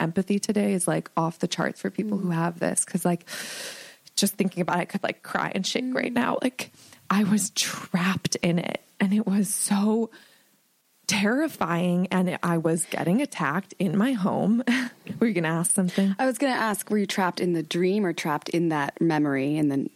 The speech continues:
Speaker 1: Fucking both, you
Speaker 2: Oh,
Speaker 1: guys.
Speaker 2: fuck.
Speaker 1: It was so scary
Speaker 2: Mm.
Speaker 1: because so, so, uh, in it, yeah, I was, so in it,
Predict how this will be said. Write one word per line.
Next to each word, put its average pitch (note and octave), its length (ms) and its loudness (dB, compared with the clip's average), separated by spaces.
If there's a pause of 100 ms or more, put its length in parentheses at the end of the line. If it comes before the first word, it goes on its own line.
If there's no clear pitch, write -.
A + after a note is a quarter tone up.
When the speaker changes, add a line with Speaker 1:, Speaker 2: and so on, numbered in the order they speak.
Speaker 1:
Fucking G#3 580 2 (400)
both, D#3 280 0 (100)
you D3+ 80 2
Speaker 2:
Oh, D3+ 60 0
Speaker 1:
guys. D3+ 320 0
Speaker 2:
fuck. - 160 -2
Speaker 1:
It D#3+ 140 -2
was F3+ 360 2
so F3+ 880 0
scary F3+ 640 0
Speaker 2:
Mm. E3+ 360 -4
Speaker 1:
because F#3+ 580 2 (920)
so, F3 560 0 (580)
so, F#3 320 0 (420)
uh, - 80 -2 (220)
in A#3+ 200 2
it, F3 440 -2 (160)
yeah, F3 220 2
I F3 140 2
was, F3 320 0
so - 280 0
in A#3 160 2
it, C#4 160 -2